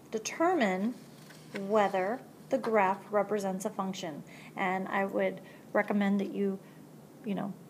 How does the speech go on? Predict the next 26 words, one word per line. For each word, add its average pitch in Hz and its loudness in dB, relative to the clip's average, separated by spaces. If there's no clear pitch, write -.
pass 202 -2
your 240 0
pencil 240 0
along 202 2
or 202 -2
even 185 -4
lift 196 -4
it 202 -2
up 196 0
and 196 -2
try 196 0
to, 190 0
you 208 0
know, 190 -2
use 208 0
it 202 0
as 196 0
a 208 0
guide. 196 6
So 226 4
for 220 2
five, 240 6
it 226 6
is 214 8
a 185 2
function. 220 2